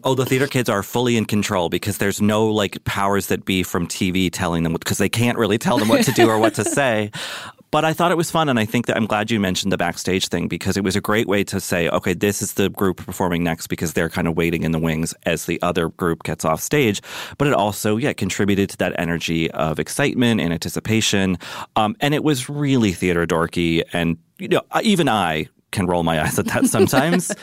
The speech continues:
Speaker 2: <laughs>
Speaker 1: But it was also infectious and, um, loose,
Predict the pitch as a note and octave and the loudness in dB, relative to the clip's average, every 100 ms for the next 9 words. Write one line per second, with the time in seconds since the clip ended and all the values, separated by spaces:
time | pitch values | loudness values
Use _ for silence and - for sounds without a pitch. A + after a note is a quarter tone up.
0 | - - - - - E3+ - _ _ - | -12 -16 -18 -6 0 2 0 _ _ -4
1 | D#3 D#3+ D3+ D3 C#3+ D#3+ D#3 D3+ C3 C3+ | 0 2 2 2 0 2 2 2 0 -2
2 | - E2 - - F#2+ F#2+ F#2 - - F2 | 0 -2 -2 -4 0 0 0 -4 -2 0
3 | F2 F2 - G#2 G#2+ F2 | 0 -2 0 2 2 0